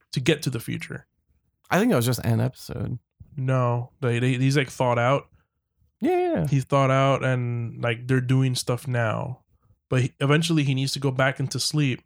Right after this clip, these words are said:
Speaker 1: so that
Speaker 2: Oh.
Speaker 1: so that he can end up in the future.
Speaker 2: I don't know. There is a first look that came out in May for Batwoman, by the way.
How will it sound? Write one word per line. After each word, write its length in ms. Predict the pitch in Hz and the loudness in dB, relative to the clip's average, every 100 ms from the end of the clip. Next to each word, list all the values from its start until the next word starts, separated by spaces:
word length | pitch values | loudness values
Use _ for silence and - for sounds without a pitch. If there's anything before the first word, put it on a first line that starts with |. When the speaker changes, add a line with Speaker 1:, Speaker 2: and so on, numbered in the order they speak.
| _ _ _ _ _ _ | _ _ _ _ _ _
Speaker 1:
so 220 | - 127 | -4 0
that 340 | 120 117 110 - | 2 2 0 -2
Speaker 2:
Oh. 280 | 123 117 127 165 | -2 0 -2 -4
Speaker 1:
so 160 | - | -2
that 140 | 117 113 | 0 0
he 80 | |
can 280 | 131 131 120 - | 0 -2 -4 -2
end 220 | 127 127 | 0 2
up 180 | 123 - | 0 0
in 120 | 131 | -2
the 60 | 117 | -2
future. 440 | - 120 - 127 - _ - | -6 -6 -6 -10 -12 _ -6
Speaker 2:
I 60 | |
don't 80 | 120 | -4
know. 260 | 120 117 110 _ _ _ | -2 -4 -6 _ _ _
There 140 | 143 185 | 2 2
is 100 | 196 | 4
a 80 | 147 | 2
first 360 | - 135 135 | 0 -2 0
look 280 | 131 131 127 | 0 2 2
that 140 | 127 120 | 0 0
came 220 | 127 123 | 2 4
out 160 | 127 | 2
in 180 | - 117 | 2 4
May 300 | 113 120 117 | 4 4 2
for 300 | 117 120 120 | 0 -2 -2
Batwoman, 520 | 120 113 120 117 120 | 0 0 0 0 -2
by 140 | 120 - | -2 -6
the 120 | 127 | -6
way. 100 | 127 | -8